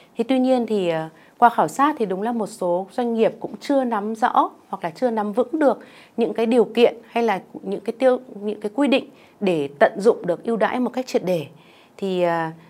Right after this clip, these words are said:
từ góc độ của cơ quan quản lý thì như chúng tôi cũng đã, đã nói thì chúng tôi cũng luôn luôn sẵn sàng và nỗ lực hơn trong cái công tác để hướng dẫn và tuyên truyền, ờ, phổ biến các nội dung của chính sách cũng như là những cái cam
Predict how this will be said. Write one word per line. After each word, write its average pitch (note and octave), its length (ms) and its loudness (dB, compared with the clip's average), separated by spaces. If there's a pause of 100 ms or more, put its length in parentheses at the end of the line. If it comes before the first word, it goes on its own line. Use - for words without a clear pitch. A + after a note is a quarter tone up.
(240)
từ A3 80 8
góc B3+ 180 4
độ B3+ 140 8
của D3+ 100 0
cơ A3+ 120 -4
quan A3+ 200 0
quản F3 140 -6
lý D#3+ 420 -2
thì G3+ 180 -8
như A3 260 -4
chúng F#3 180 -12
tôi A3 360 -2
cũng G#3+ 180 -8
đã, B3+ 440 -6
đã - 120 -2
nói G3 420 -4
thì A3 140 -6
chúng A3+ 100 -12
tôi A3 160 -2
cũng G#3+ 200 -10
luôn A#3 180 -2
luôn A3+ 180 -4
sẵn B3+ 200 -10
sàng G3+ 420 0
và E3 320 -6 (200)
nỗ C#4+ 140 2
lực D4+ 200 4
hơn B3 280 0 (340)
trong A#3 160 0
cái A3+ 80 -2
công B3 220 -2
tác D4 260 2
để F3 100 0
hướng G3 240 -4
dẫn C4+ 240 2 (120)
và F#3+ 140 2
tuyên A#3 240 -2
truyền, F#3+ 400 0 (400)
ờ, F3 140 -4
phổ F3+ 240 2
biến F#3 380 4 (280)
các C4+ 100 6
nội C4 180 4
dung A#3+ 220 2
của D#3 100 -6
chính E3+ 180 -8
sách E4 240 0 (320)
cũng - 160 -4
như A#3+ 120 2
là G3+ 180 0
những E3 160 -6
cái - 140 -16
cam A#3 140 2